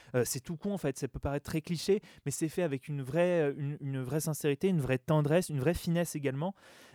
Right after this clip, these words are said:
et, euh, qui, qui emporte complètement. Moi, c'est vraiment un film qui m'a emporté à plusieurs instants, et je suis vraiment déçu, en fait, qu'à des moments, il, il, il coupe cet élan-là en, euh, prenant des virages, euh, surexplicatifs, vraiment que, que, qu'on a vu avec des tropes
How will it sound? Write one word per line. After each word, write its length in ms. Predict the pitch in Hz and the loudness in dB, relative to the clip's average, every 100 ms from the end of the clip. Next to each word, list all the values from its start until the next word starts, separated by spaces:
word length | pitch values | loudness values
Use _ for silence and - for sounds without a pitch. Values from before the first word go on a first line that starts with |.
| - | 4
et, 180 | 139 | 6
euh, 280 | 135 131 131 | 6 6 2
qui, 180 | 135 - | 0 -8
qui 140 | - | -2
emporte 380 | 143 180 196 160 | 0 2 2 0
complètement. 440 | - 160 165 190 180 | -6 -6 -4 -4 -4
Moi, 80 | |
c'est 140 | 139 147 | -4 -6
vraiment 180 | 160 175 | -6 -8
un 40 | |
film 140 | 170 | -8
qui 140 | 165 147 | -10 -6
m'a 80 | 135 | -4
emporté 420 | 151 170 - 180 | -2 -2 -2 -6
à 60 | |
plusieurs 400 | 151 - 160 156 | -6 -6 -6 -4
instants, 280 | 156 147 190 | -6 -8 -8
et 40 | 180 | -8
je 80 | |
suis 100 | - | -10
vraiment 160 | 147 185 | -12 -8
déçu, 240 | 160 151 | -8 -8
en 60 | 175 | -8
fait, 160 | 160 147 | -8 -8
qu'à 100 | 139 | -8
des 80 | |
moments, 200 | 135 156 | -8 -8
il, 140 | 156 135 | -10 -12
il, 140 | 143 143 | -16 -14
il 40 | 147 | -14
coupe 240 | - 185 | -10 -12
cet 220 | - 147 | -8 -8
élan-là 380 | 147 143 151 175 - - - - | -6 -6 -4 -4 -6 -20 -20 -6
en, 260 | - 147 147 | 0 2 2
euh, 60 | 123 | 2
prenant 320 | - 160 170 | -2 -4 -2
des 100 | 135 | -2
virages, 540 | 127 143 151 156 123 | 0 2 4 4 2
euh, 340 | 117 110 110 127 | -4 -6 -8 -10
surexplicatifs, 1120 | - - 165 - - - 123 - 160 170 - | -10 -6 -4 -4 -8 -12 -12 -10 -8 -2 0
vraiment 320 | 123 117 143 | 0 -4 -6
que, 220 | 147 135 | -4 -4
que, 140 | 131 131 | -4 -8
qu'on 340 | - 131 131 | -10 -8 -4
a 140 | 127 123 | -2 -2
vu 360 | 113 135 170 | -4 -6 -2
avec 160 | 127 117 | -2 -4
des 120 | 123 | -8
tropes 280 | - 151 | -6 -6